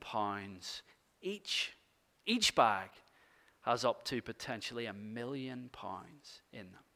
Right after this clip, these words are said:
That's what we're looking at. This is a huge amount of money. So this is a story about a very, very wealthy man who's going on a very, very long trip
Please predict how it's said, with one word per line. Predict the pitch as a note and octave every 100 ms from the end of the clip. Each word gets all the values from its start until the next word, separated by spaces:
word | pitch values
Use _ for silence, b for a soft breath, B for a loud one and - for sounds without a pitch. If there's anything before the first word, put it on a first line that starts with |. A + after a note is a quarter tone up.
| _ _ _ _ _ _ _
That's | A2 A#2 - - -
what | G#2+
we're | A2+ G#2
looking | - A2+
at. | G#2 - -
This | D3 D#3+
is | D3+
a | D3
huge | - - - F#3+ G#3 G#3+ B2 - - - B B B B -
amount | B2+ A#2 A2+
of | G#2+ A2
money. | G2 G#2+ - B B B B
So | - D3+
this | D#3+ B3
is | D4
a | C#4
story | - D3+ C3+ C3+ -
about | D3+ D3 C3+
a |
very, | B2 A#2 - B2+ E3+ G3+ A3 A3 G#3+
very | C3 A#2+ E3 F#3+ B3+ D#3+ C3+ C#3+
wealthy | A#2+ B2+ - A3+
man | F#3 B2 A#2+ F3 - - B B B
who's | E3+ E3+
going | - F3 F3
on | D#3+
a | D3 C#3
very, | - D#3 E3+ A#3+ A3+
very | E3 D#3+ D3 C3
long | A#2 A#2+ B2 D3+ F#3 F3
trip | - D3 D3+